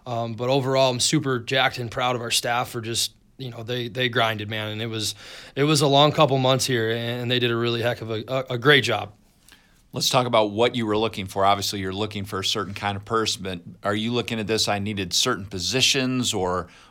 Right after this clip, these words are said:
Speaker 2: what was the analysis going into this, and how do you think you sit right now?
Speaker 1: Well, it was good for us to, to get nine O linemen.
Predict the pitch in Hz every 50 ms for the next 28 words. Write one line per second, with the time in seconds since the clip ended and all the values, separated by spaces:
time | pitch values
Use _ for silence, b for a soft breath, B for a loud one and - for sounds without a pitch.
0 | B B 123 143 160 165 127 139 131 117 117 113 117 117 117 117 - 107 101 98
1 | 90 113 110 110 110 104 107 110 117 123 120 107 87 92 92 95 95 - - b
2 | b b b b b - 98 98 95 98 117 110 113 110 101 104 - 113 110 101
3 | - 104 101 90 82 - 110 101 - 90 80 73 - 71 64 60 - _ _ _
4 | B B B B B B B B B B B 165 196 233 214 147 131 117 107 -
5 | 180 208 226 208 160 - - 160 151 165 165 - - - 147 135 131 131 123 117
6 | - - - - - _ - - - 135 120 110 135 156 160 160 147 131 120 135
7 | 151 160 151 139 127 123 123 135 143 156 147 127 -